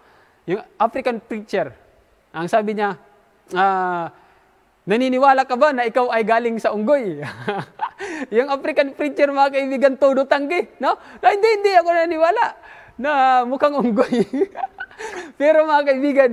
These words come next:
yung pong Amerikano, siya ay naniniwala na siya ay galing sa unggoy, sa ah, galing siya sa tinatawag na African, ah, chimpanzee yata yon. Pero siya naman ay puting-puti at hindi mukhang unggoy, mga kaibigan.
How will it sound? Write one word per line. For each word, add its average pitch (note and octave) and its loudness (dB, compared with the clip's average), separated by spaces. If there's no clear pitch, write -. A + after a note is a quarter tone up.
yung D4 -2
pong D4 0
Amerikano, D4 0
siya F#4+ 4
ay E4+ 2
naniniwala E4+ 4
na D#4 -2
siya D4 0
ay C4 0
galing C#4+ 2
sa C4 -2
unggoy, C#4 -4
sa - -2
ah, G#3+ 2
galing B3 2
siya B3+ -2
sa A3+ -2
tinatawag A3+ -2
na G#3 -6
African, A3+ -2
ah, F#3+ -4
chimpanzee B3+ -4
yata A3+ -4
yon. C4+ -6
Pero C4+ 4
siya D#4 -2
naman C#4+ 0
ay B3 0
puting-puti C4+ -6
at A3 -4
hindi B3 -6
mukhang A#3+ -6
unggoy, B3+ -6
mga G3 -8
kaibigan. F#3+ -8